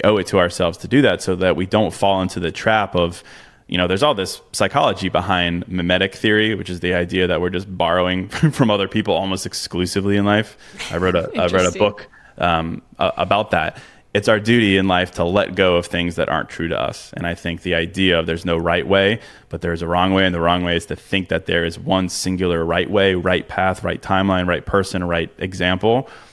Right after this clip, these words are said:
Speaker 1: I think, uh, sets us down the wrong path. And I think it's an uplifting, empowering thing to say, "I get to go out and decide what's right for me, who's right for me,"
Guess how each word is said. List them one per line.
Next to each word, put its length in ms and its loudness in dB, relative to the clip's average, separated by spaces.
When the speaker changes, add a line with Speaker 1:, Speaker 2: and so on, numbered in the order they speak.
Speaker 1:
I 120 -4
think, 260 -4
uh, 300 0
sets 260 -2
us 80 -8
down 220 0
the 80 2
wrong 220 2
path. 480 -2
And 200 -6
I 40 -4
think 180 -6
it's 140 -6
an 160 -4
uplifting, 500 -2
empowering 600 0
thing 280 -2
to 80 -2
say, 320 0
"I 120 2
get 200 -6
to 80 -4
go 160 2
out 200 2
and 120 -4
decide 320 -4
what's 240 -6
right 180 -2
for 180 -8
me, 300 0
who's 260 0
right 200 0
for 160 -2
me," 220 2